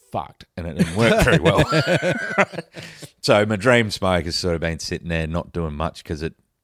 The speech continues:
fucking won't hold temp properly and it fluctuates a lot. And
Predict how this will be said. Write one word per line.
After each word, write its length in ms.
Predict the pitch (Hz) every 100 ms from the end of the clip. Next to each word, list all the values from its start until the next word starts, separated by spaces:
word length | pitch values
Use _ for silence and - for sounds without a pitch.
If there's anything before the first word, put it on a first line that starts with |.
| _
fucking 380 | - 87 82
won't 220 | 85 110 85
hold 260 | 92 82
temp 280 | - 90 87
properly 580 | - 87 - 92 90 87
and 180 | 85 80
it 160 | 80
fluctuates 720 | - 98 87 - 90 87 -
a 60 | 87
lot. 320 | 87 87 -
And 300 | 85 80 76